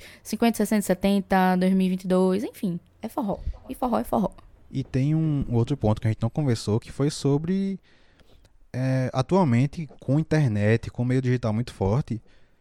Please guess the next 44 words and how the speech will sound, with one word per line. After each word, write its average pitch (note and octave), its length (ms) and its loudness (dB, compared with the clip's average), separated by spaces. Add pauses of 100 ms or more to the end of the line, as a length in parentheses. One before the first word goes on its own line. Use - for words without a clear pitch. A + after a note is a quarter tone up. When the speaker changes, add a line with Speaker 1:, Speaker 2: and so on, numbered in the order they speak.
(200)
Speaker 2:
ficou C#3+ 260 -2
muito D3+ 220 -2
mais F#3 140 0
fácil B2 240 -2
a C3+ 40 0
gente C3 140 -2
achar A#2+ 220 -4
que A#2+ 140 -8
tudo A2 260 -6
é G#2+ 40 0
igual, G#2+ 320 -2
que - 100 -14
tudo, A2 300 -10
assim, C3 320 -4 (160)
realmente, D3 500 -4
eu G#2+ 60 -4
não A#2 80 -6
vou A#2+ 100 -2
negar A#2+ 280 -2
que - 160 -14
muita A#2+ 280 -4
coisa A2+ 340 -6 (120)
é, G#2+ 40 -8
é - 20 -6
muito A2 200 -6
igual G2+ 300 -4 (300)
também. F2 320 -10 (420)
Eu A2 180 -4
que - 80 -20
cresci A#2+ 320 -2
ouvindo, A2 400 -2
sei A#2+ 140 -8
lá, G2+ 80 -4
o F#2+ 60 -6
forró G2+ 220 -4
com G#2+ 100 -6
os A2 60 -2
metais, G2+ 840 -4 (440)
é, G2 240 -8
que - 120 -12
escuto A2+ 260 -10
muito A2+ 200 -4
Luiz B2+ 120 0
Gonzaga, A2 680 -4